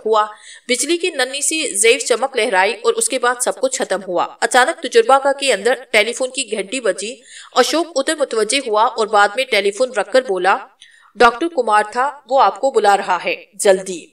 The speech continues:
"अपनी तहकीक को जारी रखो अशोक," मैंने कहा और उजलत के साथ मुखर्जी के कमरे की तरफ चल दिया।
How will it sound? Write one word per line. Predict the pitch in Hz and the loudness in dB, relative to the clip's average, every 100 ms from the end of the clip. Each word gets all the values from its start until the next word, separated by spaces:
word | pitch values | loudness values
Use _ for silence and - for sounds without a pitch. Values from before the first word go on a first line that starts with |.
| _ _ - | _ _ 0
"अपनी | 233 262 | 0 0
तहकीक | 339 269 269 277 277 | 2 2 2 -2 0
को | 311 | 0
जारी | 262 202 247 | 4 2 2
रखो | 247 196 | 0 2
अशोक," | - 196 - 220 262 - | 2 0 0 2 2 0
मैंने | 202 196 247 | -2 0 0
कहा | 254 208 208 | 0 4 4
और | 247 - | 4 0
उजलत | 226 226 220 254 262 | 0 0 0 -6 -4
के | |
साथ | 262 269 269 - | 0 0 -2 -4
मुखर्जी | 208 214 247 254 | -4 2 2 0
के | 262 | -4
कमरे | 220 190 214 | -2 -2 -2
की | 214 | -2
तरफ | 196 226 | -2 -2
चल | - 180 | -2 -4
दिया। | 175 170 | -2 -2